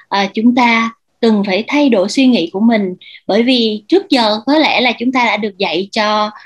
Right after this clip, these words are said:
những cái niềm tin, ờ, giới hạn về tiền, chẳng hạn những câu như là "Tiền không có dễ kiếm đâu" hay là "Tiền đâu có tự nhiên mọc trên cây." Và, ờ, với những cái điều đó thì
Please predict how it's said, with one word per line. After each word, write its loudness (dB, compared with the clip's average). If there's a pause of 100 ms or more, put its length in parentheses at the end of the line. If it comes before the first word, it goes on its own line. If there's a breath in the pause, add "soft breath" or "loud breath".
(100 loud breath)
những -10
cái 0
niềm 4 (100)
tin, 6 (340 loud breath)
ờ, -4
giới 2
hạn -4
về -4
tiền, 0
chẳng -4
hạn -2
những -12
câu 2
như 2
là -2 (100)
"Tiền 0
không -4
có -6
dễ -2
kiếm -6
đâu" 2
hay -2
là -4
"Tiền -4
đâu -6
có -6
tự -2
nhiên 0
mọc -2
trên 0
cây." 2 (300 loud breath)
Và, -2 (240 loud breath)
ờ, -8
với 2
những -2
cái 0
điều 2
đó -2
thì -2